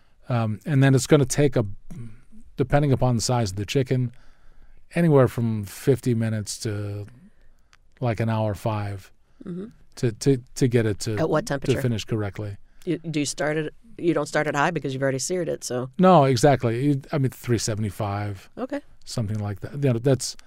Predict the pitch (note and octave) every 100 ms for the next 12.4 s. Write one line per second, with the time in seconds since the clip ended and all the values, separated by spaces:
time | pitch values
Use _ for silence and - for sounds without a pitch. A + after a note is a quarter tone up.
0 | - - - - - _ - - - -
1 | - D3+ B2 - B2 A2 G2+ - A2+ -
2 | - - - - - B2 - C#3 - B2
3 | A#2+ C#3 E3 D#3 C#3+ D3 D3+ D#3+ E3+ F3
4 | - - - - - - - D#3 B2+ D3+
5 | C3 D#3 C3 - D3+ C#3+ C#3 B2 A#2+ A2
6 | - A#2+ A2+ - A2+ G#2+ G2+ G2 - -
7 | - C3 D#2 A#2 - - - - B2+ E3+
8 | B2 - D#3+ D3 D#3+ E3+ D3+ - D#3 C#3
9 | C3+ C3 A#2+ A2+ A2+ - A#2+ A2+ G2+ -
10 | - - E3 G3+ - _ _ - D#3+ F3
11 | G3 C#3+ B2+ D3 E3+ D#3 D3+ A#2+ B2+ C3+
12 | C3 A#2+ A2 G#2